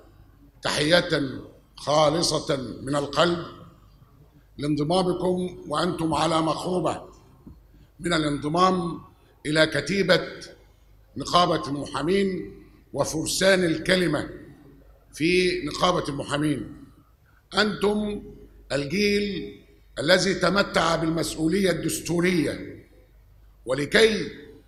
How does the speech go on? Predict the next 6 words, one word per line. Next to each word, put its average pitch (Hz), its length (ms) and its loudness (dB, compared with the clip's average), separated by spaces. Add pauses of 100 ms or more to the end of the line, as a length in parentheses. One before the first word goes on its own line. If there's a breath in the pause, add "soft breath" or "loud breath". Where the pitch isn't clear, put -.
(240)
تكونوا 202 580 2
أهلا 170 680 4 (440)
لتحمل 190 600 0
هذه 180 460 4
المسؤولية 170 680 0
الدستورية، 165 1040 0